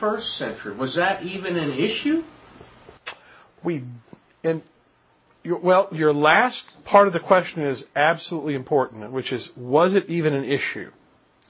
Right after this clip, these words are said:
Speaker 2: Um, you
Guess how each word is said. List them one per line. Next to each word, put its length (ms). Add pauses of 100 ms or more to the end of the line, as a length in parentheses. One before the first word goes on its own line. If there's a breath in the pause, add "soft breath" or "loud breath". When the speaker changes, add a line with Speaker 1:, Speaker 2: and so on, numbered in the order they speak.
(520 soft breath)
Speaker 2:
Um, 480 (1600)
you 200